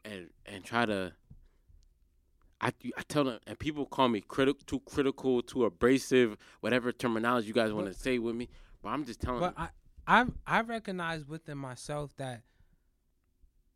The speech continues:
Speaker 2: everyone's not gonna think like me. Everybody's not gonna
Speaker 1: Okay.
Speaker 2: move, move the way, 'cause I know me personally, I'm extreme. I
Speaker 1: Right.
Speaker 2: can be,
Speaker 1: Me
Speaker 2: I
Speaker 1: too,
Speaker 2: can be,
Speaker 1: and that's
Speaker 2: I
Speaker 1: what
Speaker 2: can be extreme.
Speaker 1: Cool,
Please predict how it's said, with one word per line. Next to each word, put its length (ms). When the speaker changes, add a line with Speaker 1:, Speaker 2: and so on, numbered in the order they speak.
Speaker 2:
everyone's 480
not 160
gonna 260
think 220
like 200
me. 220
Everybody's 540
not 240
gonna 160
Speaker 1:
Okay. 220
Speaker 2:
move, 180
move 260
the 100
way, 320
'cause 300
I 200
know 220
me 220
personally, 460
I'm 160
extreme. 540
I 80
Speaker 1:
Right. 200
Speaker 2:
can 80
be, 200
Speaker 1:
Me 120
Speaker 2:
I 60
Speaker 1:
too, 160
Speaker 2:
can 100
be, 60
Speaker 1:
and 80
that's 100
Speaker 2:
I 60
Speaker 1:
what 80
Speaker 2:
can 180
be 100
extreme. 340
Speaker 1:
Cool, 260